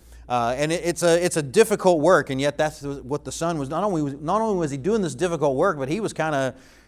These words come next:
he was kinda digging what the pigs were eating, right? Sounds like he's, he's looking at that going, "Mm, that, that, that don't look too bad." Which kinda, again, gives us an idea where he was when he's wanting to eat what they're eating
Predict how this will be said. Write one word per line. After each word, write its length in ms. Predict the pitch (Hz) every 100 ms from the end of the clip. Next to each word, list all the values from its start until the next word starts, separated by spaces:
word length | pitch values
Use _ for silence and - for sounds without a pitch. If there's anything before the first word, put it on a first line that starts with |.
| _
he 140 | 185
was 120 | 208
kinda 220 | - 165
digging 300 | 135 165 170
what 160 | 156 165
the 80 | 147
pigs 240 | 185 165
were 120 | 135
eating, 240 | 165 202 90
right? 220 | 104 156
Sounds 260 | 165 202 120
like 220 | 92 123
he's, 240 | 143 123
he's 180 | 113 120 123
looking 220 | 156 156
at 40 |
that 120 | 143 135
going, 240 | 127 117
"Mm, 160 | 170 170
that, 160 | 170
that, 160 | 160 113
that 120 | 160
don't 120 | 240
look 180 | 139 143
too 120 | 156
bad." 320 | 147 190 113 - _ - - -
Which 160 | - 165
kinda, 200 | 160 165
again, 320 | 147 190 156
gives 160 | 135 147
us 100 | 135
an 80 | 147
idea 400 | 151 151 151 143
where 180 | 160
he 140 | 160 160
was 380 | 175 110 69 -
when 140 | 110
he's 500 | 120 143 147 110 -
wanting 360 | 120 147 151 139
to 60 |
eat 260 | 135 160 185
what 220 | 156 139
they're 220 | 139 175
eating 460 | 170 185 160 131 135